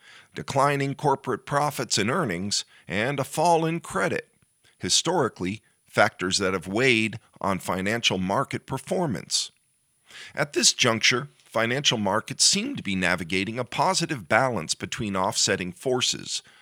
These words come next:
operating under the assumption of a soft landing. In such a scenario, markets anticipate the Federal Reserve to maintain its position, inflation to decelerate,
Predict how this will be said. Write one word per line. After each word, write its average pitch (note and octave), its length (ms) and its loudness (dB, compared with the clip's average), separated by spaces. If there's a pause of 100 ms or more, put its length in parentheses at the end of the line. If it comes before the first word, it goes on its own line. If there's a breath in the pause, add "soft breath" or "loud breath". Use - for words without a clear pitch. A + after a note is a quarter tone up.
(260 loud breath)
operating A2 640 0
under G#2+ 220 0
the F2+ 160 -2
assumption B2+ 500 0
of F#2 140 -2
a F#2 80 0
soft B2 580 0
landing. D3+ 600 -4 (840 loud breath)
In D3+ 200 0
such - 280 4
a B2+ 60 2
scenario, A2+ 800 0 (280)
markets - 520 -4
anticipate F#2 640 0
the - 80 -12
Federal F#2+ 420 0
Reserve F2+ 640 -2
to G2+ 100 -4
maintain C3 580 -2
its - 160 -4
position, E2+ 600 -2 (560)
inflation E2+ 640 -2
to E2 240 -6 (100)
decelerate, G#2 840 2